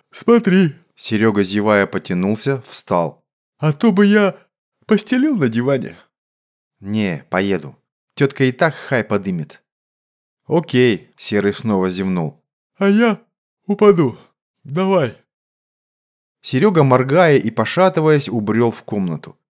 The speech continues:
Я же залил кипятком коричневую бурду а-ля кофе растворимый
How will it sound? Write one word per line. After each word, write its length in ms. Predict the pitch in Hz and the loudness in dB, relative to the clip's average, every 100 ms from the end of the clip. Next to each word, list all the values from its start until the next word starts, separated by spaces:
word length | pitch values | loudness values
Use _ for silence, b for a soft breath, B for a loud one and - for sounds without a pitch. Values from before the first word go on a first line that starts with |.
| _ _ - | _ _ -8
Я 240 | 98 139 | 0 2
же 100 | 113 | 2
залил 300 | 110 120 120 | 0 0 0
кипятком 560 | 110 - 117 - 131 113 | -4 -6 -8 -2 -2 -2
коричневую 680 | 120 117 117 - 113 110 101 | 0 -2 -2 -4 -2 -2 -2
бурду 480 | 104 107 110 156 - | -2 -2 0 0 2
а-ля 240 | 135 147 | 2 2
кофе 320 | 147 165 151 | 2 0 2
растворимый 800 | 151 151 - 151 156 147 147 147 | 2 0 0 0 2 0 0 -2